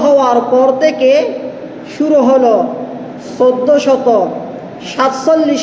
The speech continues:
হিজরি, অর্থাৎ গতকালকে আমাদের নিকট থেকে একটি বছর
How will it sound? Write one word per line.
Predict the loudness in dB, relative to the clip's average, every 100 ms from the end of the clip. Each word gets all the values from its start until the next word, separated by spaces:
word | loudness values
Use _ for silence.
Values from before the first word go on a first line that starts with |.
| -2
হিজরি, | -2 2 4 2 0 -6 -10 -12 -14 -4 0
অর্থাৎ | 0 2 2 2 0 -6 -4 0
গতকালকে | 0 2 2 2 2 2 2 2 2 2 2
আমাদের | 2 2 2 2
নিকট | 0 2 2 2 0
থেকে | 2 4 4 4 0 -4 -10 -12 -14 -16 -16 -18 -16 -16 -16 -16 -16 -16 -16 -16 -16 -16 -16 -2 0
একটি | 0 -2 0 2
বছর | 2 2 2